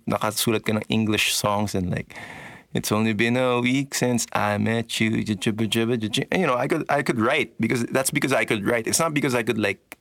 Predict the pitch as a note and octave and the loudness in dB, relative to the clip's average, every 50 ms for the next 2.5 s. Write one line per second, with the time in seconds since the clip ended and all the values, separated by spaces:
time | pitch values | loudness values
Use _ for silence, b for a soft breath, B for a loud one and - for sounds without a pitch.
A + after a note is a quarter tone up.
0 | _ _ - G#2+ G#2 G2+ A2 G#2+ G#2 - - - G#2+ G#2 G#2+ G#2 - - A2 G#2+ | _ _ 0 2 2 2 2 0 0 -2 -2 -2 0 0 0 0 0 0 0 0
1 | - G#2 G#2+ G2+ F#2+ F#2+ B2 B2+ - - - - A2 G2+ G2 G2+ G2+ G#2+ G2+ G2+ | 0 -2 -2 0 0 0 -2 0 0 0 0 2 2 0 0 0 0 0 0 0
2 | G2 F#2+ A#2 A#2 A#2 A#2 A2 A2 G#2+ | 0 0 0 0 0 0 0 -2 -4